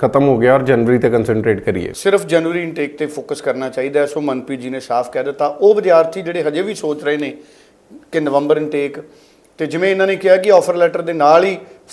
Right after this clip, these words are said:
Speaker 2: ਫੰਡਸ ਦੇ, ਅ, ਸਾਰੇ ਅਰੇਂਜਮੈਂਟ ਨੇ ਜਿਹੜੇ ਉਹ ਅਪਰੂਵ ਕਰਨੇ ਪੈਣਗੇ, ਆਪਣੇ ਫੰਡਸ ਦੀ ਵੈਰੀਫਿਕੇਸ਼ਨ ਵਗੈਰਾ, ਮੈਨੂੰ ਲੱਗਦਾ ਇਹ ਸੰਭਵ ਨਹੀਂ ਹੋਣਾ ਵਿਦਿਆਰਥੀਆਂ ਦੇ ਲਈ ਵੀ। ਸੋ ਬੈਟਰ ਹੈ ਹੁਣੇ ਤੁਸੀਂ ਜਨਵਰੀ ਇਨਟੇਕ ਦੇ ਵਿੱਚ ਫੋਕਸ ਕਰੋ ਔਰ, ਅ,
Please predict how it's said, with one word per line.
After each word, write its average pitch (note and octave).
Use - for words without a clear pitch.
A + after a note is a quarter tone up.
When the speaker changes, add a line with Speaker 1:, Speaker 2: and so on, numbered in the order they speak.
Speaker 2:
ਫੰਡਸ E3+
ਦੇ, E3
ਅ, -
ਸਾਰੇ F3+
ਅਰੇਂਜਮੈਂਟ D3+
ਨੇ D3
ਜਿਹੜੇ C#3+
ਉਹ D3
ਅਪਰੂਵ D3
ਕਰਨੇ C#3+
ਪੈਣਗੇ, C#3
ਆਪਣੇ C3+
ਫੰਡਸ C3
ਦੀ C#3
ਵੈਰੀਫਿਕੇਸ਼ਨ C3
ਵਗੈਰਾ, C#3+
ਮੈਨੂੰ G3+
ਲੱਗਦਾ G3
ਇਹ G3
ਸੰਭਵ E3+
ਨਹੀਂ E3+
ਹੋਣਾ D3+
ਵਿਦਿਆਰਥੀਆਂ C3+
ਦੇ C#3
ਲਈ C3
ਵੀ। D#3
ਸੋ -
ਬੈਟਰ D#3+
ਹੈ F#3+
ਹੁਣੇ E3+
ਤੁਸੀਂ F3+
ਜਨਵਰੀ C#3+
ਇਨਟੇਕ C#3
ਦੇ C3+
ਵਿੱਚ C3
ਫੋਕਸ -
ਕਰੋ D#3
ਔਰ, C#3
ਅ, C3